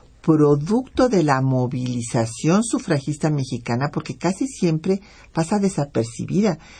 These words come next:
Nadie se acuerda de las maestras comunistas y socialistas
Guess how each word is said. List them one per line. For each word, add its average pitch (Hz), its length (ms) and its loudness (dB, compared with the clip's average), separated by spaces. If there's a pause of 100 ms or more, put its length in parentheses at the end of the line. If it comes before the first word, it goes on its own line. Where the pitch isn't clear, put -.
(180)
Nadie 180 500 2
se 196 160 0
acuerda 143 720 2 (420)
de 131 140 4
las 120 240 2
maestras 170 960 2 (420)
comunistas 151 1040 2
y 151 80 -2
socialistas 139 1300 -2